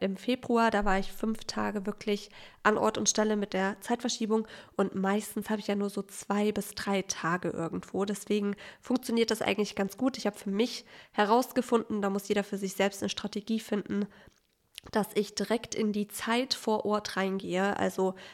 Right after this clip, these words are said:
wenn ich jetzt zum Beispiel in die Domrep fliege, da ist dann eine Zeitverschiebung von minus sechs Stunden, dann halte ich mich auch direkt an diese Zeit, egal wie hart es ist.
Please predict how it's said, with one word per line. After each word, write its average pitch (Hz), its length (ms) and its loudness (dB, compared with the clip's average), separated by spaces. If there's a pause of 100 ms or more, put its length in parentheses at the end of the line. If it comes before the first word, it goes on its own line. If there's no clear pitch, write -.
wenn 196 80 2
ich 190 80 0
jetzt 202 160 0
zum 208 120 0
Beispiel 196 440 4
in 185 140 -6
die 190 100 -4
Domrep 185 400 0
fliege, 254 320 2
da 214 120 2
ist - 120 -4
dann 208 80 0
eine 202 120 -2
Zeitverschiebung 214 580 -4
von 208 180 -4
minus 196 240 -2
sechs - 220 -4
Stunden, 226 340 -2 (400)
dann 202 300 2
halte 233 320 4
ich - 180 -2
mich 202 220 -2
auch 196 100 0
direkt - 460 -6
an 190 260 -2
diese 202 320 0
Zeit, 202 420 -2 (300)
egal 220 640 4
wie 214 240 0
hart 226 400 -2
es - 180 -6
ist. - 380 2